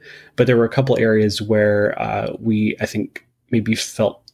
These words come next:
felt a little bit short, even though we did sit down and, you know, try to follow Robert's Rules of Order and do everything the right way. Um, and the, the areas that I think I personally regret are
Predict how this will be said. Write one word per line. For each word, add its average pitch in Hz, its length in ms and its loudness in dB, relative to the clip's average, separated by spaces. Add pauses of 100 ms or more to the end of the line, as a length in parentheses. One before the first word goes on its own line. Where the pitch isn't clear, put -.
(120)
felt 117 260 0
a 110 40 0
little 107 180 -2
bit 98 160 -6
short, 113 320 0
even 107 220 0
though 107 100 0
we 104 160 -2
did 104 460 -2 (240)
sit 110 240 -2
down 107 240 0
and, 101 200 -2
you 104 60 -2
know, 101 120 -4
try 104 200 -4
to 104 240 -4 (360)
follow 117 300 4
Robert's 104 440 0
Rules 110 260 2
of 98 80 -6
Order 104 280 0
and 101 140 -2
do 113 140 4
everything 107 540 -2
the 104 80 -8
right 101 200 -4
way. 107 240 -4 (440)
Um, 107 420 -12 (720)
and 120 560 0
the, 113 160 2
the 113 240 -4
areas 135 380 2
that 117 100 -2
I 113 140 -2
think 113 280 -4
I 120 120 -4
personally 117 480 -8
regret 104 440 -8
are 101 380 -8